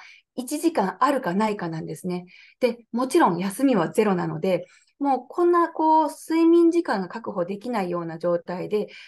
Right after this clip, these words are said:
とにかく目の前にいるこの命を守るっていうことはすごくプレッシャーでもあるので、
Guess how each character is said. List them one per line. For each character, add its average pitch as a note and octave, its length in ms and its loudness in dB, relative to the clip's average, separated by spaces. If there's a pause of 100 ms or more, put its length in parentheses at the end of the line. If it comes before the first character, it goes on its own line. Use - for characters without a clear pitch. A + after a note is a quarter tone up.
と F4 120 2
に E4+ 100 6
か - 100 -2
く G#3+ 120 -4
目 F#3+ 160 0
の A3 100 0
前 B3 220 0
に F#3+ 100 -4
い F3+ 60 -6
る F3 100 -8
こ F3+ 100 -8
の F3+ 100 -4
命 A3 380 -2
を E3 160 2
守 G#3 380 0
る - 40 -10
っ - 40 -20
て F3 100 -10
い E3+ 40 -2
う E3 40 -6
こ E3+ 160 -10
と E3+ 120 -4
は D#3+ 100 -4
す - 120 -16
ご C4 100 -2
く A3 140 -6
プ G3 120 -8
レ A3 60 0
ッ G#3+ 40 -6
シ G#3+ 160 -6
ャ A#3 60 2
ー A#3 40 -2
で A#3+ 80 0
も G3 140 -2
あ F3+ 80 -4
る E3+ 80 -10
の E3 120 -14
で、 F#3 220 -6